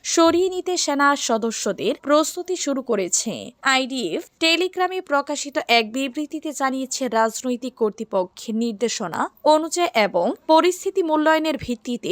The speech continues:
আইডিএফ চুক্তি বাস্তবায়নের জন্য অপারেশনাল প্রস্তুতি শুরু করেছে। প্রস্তুতির অংশ হিসেবে সেনাবাহিনী জানিয়েছে, তারা নিকট ভবিষ্যতে সামগ্রীকৃত মোতায়েন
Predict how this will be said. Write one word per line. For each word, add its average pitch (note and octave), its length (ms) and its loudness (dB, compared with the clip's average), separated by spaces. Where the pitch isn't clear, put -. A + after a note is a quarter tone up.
আইডিএফ A3+ 580 -2
চুক্তি E4+ 420 0
বাস্তবায়নের C#4+ 720 0
জন্য C4 240 0
অপারেশনাল A#3+ 760 2
প্রস্তুতি D#4+ 560 0
শুরু C#4 280 -4
করেছে। F#3 720 -2
প্রস্তুতির F#4 580 0
অংশ D4 400 2
হিসেবে C#4+ 460 -6
সেনাবাহিনী B3 720 -2
জানিয়েছে, C4 560 -2
তারা A3+ 220 0
নিকট G#3+ 460 0
ভবিষ্যতে G#3+ 760 -6
সামগ্রীকৃত D#4 1160 0
মোতায়েন A#3 540 0